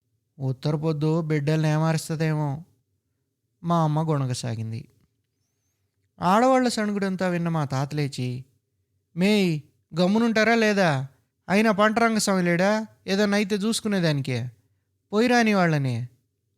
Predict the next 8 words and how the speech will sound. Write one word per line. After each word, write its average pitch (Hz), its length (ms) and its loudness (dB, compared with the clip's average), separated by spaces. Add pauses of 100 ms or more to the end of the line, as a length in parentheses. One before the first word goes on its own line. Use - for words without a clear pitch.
(120)
అన్నాడు. 131 400 -4 (1400)
మా 214 220 0
వైపు 220 260 0
చూసి, 170 500 -2 (640)
"అభయ, 143 520 2 (300)
నలగా 196 320 2
మూలు 196 200 2
దాటినాక 156 440 0